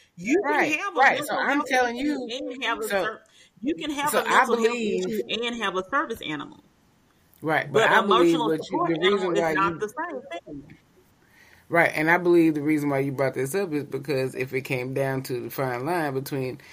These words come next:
Speaker 2: an emotional support animal and or a service dog being in your presence, you would fight the good fight against that dog.
Speaker 1: Well, this is, this is also the distinction because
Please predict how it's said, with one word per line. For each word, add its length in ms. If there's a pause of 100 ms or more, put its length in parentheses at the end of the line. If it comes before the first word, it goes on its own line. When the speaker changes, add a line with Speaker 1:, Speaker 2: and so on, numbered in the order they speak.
(160)
Speaker 2:
an 120
emotional 440
support 420
animal 480
and 300
or 400 (240)
a 100
service 380
dog 320
being 220
in 180
your 220
presence, 540 (240)
you 300
would 160
fight 320
the 80
good 220
fight 360 (140)
against 400
that 200
dog. 480 (1400)
Speaker 1:
Well, 460 (160)
this 340
is, 220
this 320
is 220
also 480
the 140
distinction 920
because 560